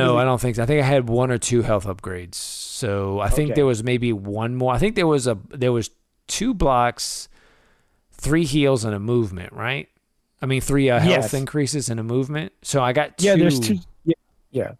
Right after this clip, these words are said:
Speaker 1: I got two of the health increases. That's it. That's all I got. I didn't get the movement. I didn't get
Speaker 2: Mm.
Speaker 1: the sh-, the blocking. I didn't get none of that. I fucked it
Speaker 2: Oh,
Speaker 1: up.
Speaker 2: yeah, yeah, yeah.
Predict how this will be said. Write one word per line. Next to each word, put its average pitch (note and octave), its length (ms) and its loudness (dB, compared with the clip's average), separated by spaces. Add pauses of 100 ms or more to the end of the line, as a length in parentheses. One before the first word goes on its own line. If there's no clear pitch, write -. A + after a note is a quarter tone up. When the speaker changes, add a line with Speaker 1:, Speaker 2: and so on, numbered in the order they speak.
(300)
Speaker 1:
I D3+ 60 2
got D3+ 140 0
two F#3+ 180 2
of F3+ 60 4
the D3 80 2
health B2 260 2
increases. F#2+ 500 -8
That's G#2+ 240 -6
it. F#2 280 -12
That's A#2+ 120 -2
all C#3+ 140 4
I B2 60 2
got. G#2 180 -2
I G2+ 80 -2
didn't C3+ 160 0
get D3 120 0
the D#3+ 80 -2
movement. C3+ 520 0 (100)
I A2 140 -4
didn't A#2+ 220 -2
get B2+ 160 2
Speaker 2:
Mm. F#2 60 -12
Speaker 1:
the B2+ 420 4
sh-, - 160 -6 (100)
the B2+ 100 -2
blocking. A#2 720 -2
I - 80 -20
didn't A#2 120 -2
get A2+ 120 0
none G#2 120 -4
of F#2 100 -8
that. F2 220 -12 (1120)
I A2 80 -2
fucked C3+ 320 2
it C3 40 2
Speaker 2:
Oh, B2+ 40 0
Speaker 1:
up. A#2 160 0
Speaker 2:
yeah, A2+ 160 -2
yeah, G#2 140 -6
yeah. G2 180 -10